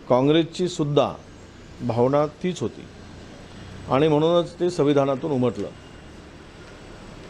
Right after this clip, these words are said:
अशा स्थितीमध्ये या राज्यात, या देशातील सर्व धर्मसमभाव नष्ट करणं आणि या देशामध्ये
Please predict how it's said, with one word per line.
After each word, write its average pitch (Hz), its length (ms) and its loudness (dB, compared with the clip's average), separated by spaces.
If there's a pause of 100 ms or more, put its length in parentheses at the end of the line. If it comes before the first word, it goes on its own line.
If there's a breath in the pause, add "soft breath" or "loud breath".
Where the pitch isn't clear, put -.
(160)
अशा 156 260 6
स्थितीमध्ये 160 540 6
या 151 160 6
राज्यात, 135 500 4
या 131 120 4
देशातील 123 600 0
सर्व 139 500 0
धर्मसमभाव 123 840 2 (560)
नष्ट 143 360 4
करणं 135 440 4 (960)
आणि 160 420 2 (500)
या 143 140 6
देशामध्ये 139 800 4